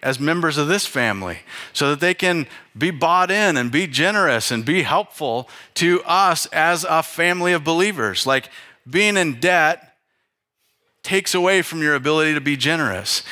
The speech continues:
Being in debt and stressed out about money not only takes away from your ability to be generous, it takes away from your ability to think about anything else on any given day because you're worried about stuff.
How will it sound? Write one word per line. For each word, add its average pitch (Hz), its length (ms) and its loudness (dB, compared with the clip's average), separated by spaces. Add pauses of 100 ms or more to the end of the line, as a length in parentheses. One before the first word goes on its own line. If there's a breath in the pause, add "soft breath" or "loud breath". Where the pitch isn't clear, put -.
(240 loud breath)
Being 196 240 2
in 147 240 0
debt 170 380 2
and 131 120 -8
stressed 170 400 0
out 165 200 2
about 143 240 0
money 170 400 0 (180 loud breath)
not 160 160 2
only 208 140 0
takes 180 280 -2
away 170 140 2
from 156 160 -6
your 156 80 2
ability 160 380 2
to 139 60 -6
be 139 100 0
generous, 165 440 0
it 139 120 0
takes 202 260 -2
away 175 200 0
from 160 180 -6
your 147 80 2
ability 160 400 0
to 127 140 0 (200 loud breath)
think 214 260 -2
about 147 280 0
anything 180 420 -2
else 196 320 2
on 135 100 2
any 139 200 2
given 123 240 -2
day 107 320 -2 (960)
because 151 280 -2
you're 160 160 0
worried 220 280 2
about 117 320 -2
stuff. - 600 -4